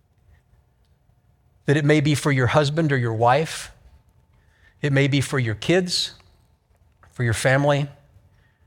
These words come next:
for the people you work with or around. You may not be the center of the story, that you might not even be the point. But living your life this way gives you significance that ripples far beyond what we know.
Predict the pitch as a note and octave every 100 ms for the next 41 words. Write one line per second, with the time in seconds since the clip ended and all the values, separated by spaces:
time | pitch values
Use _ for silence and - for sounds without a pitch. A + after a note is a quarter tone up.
0 | _ _ - A#2+ C3 C3+ C#3 B2 A#2+ A#2
1 | C3+ C3+ - - C3+ C#3 C3+ - - A#2
2 | A2+ G#2+ B2+ C#3+ C#3+ - - _ _ _
3 | _ _ _ _ _ _ _ _ _ _
4 | _ _ - C#3 E3 F#3 G3 F#3 F3 F3
5 | D#3 E3+ E3+ F3 C#3 A#2+ - F3 F#3 D3+
6 | B2 C#3 G3 G3 F#3 F3 E3+ D3 B2 C3
7 | G2+ - - - F3 D3+ G2 - - -
8 | _ _ _ _ _ _ _ _ _ _
9 | _ _ _ _ _ _ E3 D#3+ C#3 F3
10 | F#3+ D#3+ C#3+ C#3 C3+ C3 C3 C#3+ - D#3
11 | D#3 B2 C#3+ B2 C3 - C3+ A#2 D3 E3
12 | - C3 A2+ - D3 C3 B2 F#3+ - C#3
13 | - - D3+ D3+ E3+ D3 C3+ C#3+ C3 A2
14 | A#2 A#2 A#2 G#2+ G#2 G#2